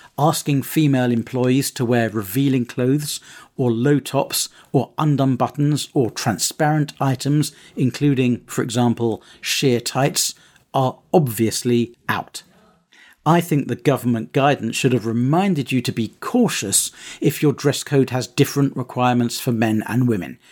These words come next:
They don't have to be the same, they should be of a similar standard.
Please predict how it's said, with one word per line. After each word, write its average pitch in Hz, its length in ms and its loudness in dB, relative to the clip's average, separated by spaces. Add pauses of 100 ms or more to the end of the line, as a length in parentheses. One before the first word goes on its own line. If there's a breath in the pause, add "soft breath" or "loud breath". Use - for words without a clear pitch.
(800 loud breath)
They 190 100 4
don't 285 240 2
have 170 200 -2
to 135 80 -4
be 123 100 0
the 117 100 -2
same, 131 340 0
they 139 100 2
should - 200 -2
be 254 140 2
of 208 100 0
a 156 40 2
similar 123 320 0
standard. 85 580 -2